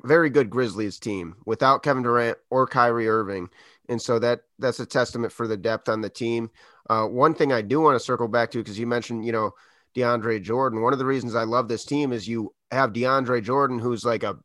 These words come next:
old school, super physical big man. And then you have Jared Allen, who might not be as strong as DeAndre Jordan, but he's a lot quicker.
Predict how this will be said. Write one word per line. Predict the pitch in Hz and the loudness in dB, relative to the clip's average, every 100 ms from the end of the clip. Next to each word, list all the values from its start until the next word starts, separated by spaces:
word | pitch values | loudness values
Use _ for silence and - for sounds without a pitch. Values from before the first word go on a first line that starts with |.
| - | 0
old | 139 147 123 | 4 4 2
school, | - 139 131 | -2 0 0
super | 120 151 135 113 | 0 -2 -2 -2
physical | - 151 143 143 135 123 113 _ _ _ | 0 -2 0 0 0 0 -4 _ _ _
big | 127 110 | -4 -2
man. | 120 117 117 113 _ _ - | -2 0 -2 -4 _ _ -4
And | 127 | 0
then | 165 | 0
you | 196 170 | 2 0
have | 147 147 143 | 2 4 2
Jared | 113 143 143 127 | 0 0 2 2
Allen, | 143 151 117 | 2 2 2
who | 123 | 0
might | 127 135 | 0 2
not | 127 120 | 0 0
be | 120 | -2
as | 107 | -4
strong | - 139 151 160 | -2 0 2 2
as | 143 117 - - _ _ 135 | 0 -2 -8 -18 _ _ -2
DeAndre | 123 120 107 117 110 | 0 0 0 0 0
Jordan, | 120 123 113 | 0 0 0
but | 107 | -4
he's | 110 113 | -6 -4
a | 123 | 2
lot | 123 110 | 2 0
quicker. | - 156 151 98 | 2 4 4 -2